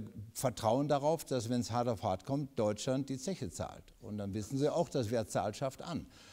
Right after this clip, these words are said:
Also das wird nicht ausgesprochen, aber das ist natürlich ein bisschen so. Das ist also eine, ein Drahtseilakt, um ehrlich zu sein. Und deswegen sind wir ja auch alle so drauf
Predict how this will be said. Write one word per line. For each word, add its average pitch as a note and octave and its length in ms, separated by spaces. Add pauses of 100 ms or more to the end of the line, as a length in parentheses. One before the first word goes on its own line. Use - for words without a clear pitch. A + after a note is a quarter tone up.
(200)
Also C3 180
das A2+ 180
wird A#2+ 140
nicht G2+ 140
ausgesprochen, G#2+ 760
aber A2 220
das G#2+ 160
ist F#3 160
natürlich G2+ 480
ein F#2+ 100
bisschen E2 340
so. E2+ 140 (800)
Das D3 200
ist G3+ 160
also F3+ 380
eine, D#3+ 380
ein D#3 200
Drahtseilakt, C3+ 760
um G2+ 120
ehrlich F#2 260
zu F#2+ 140
sein. E2 360
Und B2+ 200
deswegen D3+ 400
sind C#3 280
wir D#3+ 200
ja F#3 140
auch D3+ 280
alle E3 280
so D3 220
drauf D3 300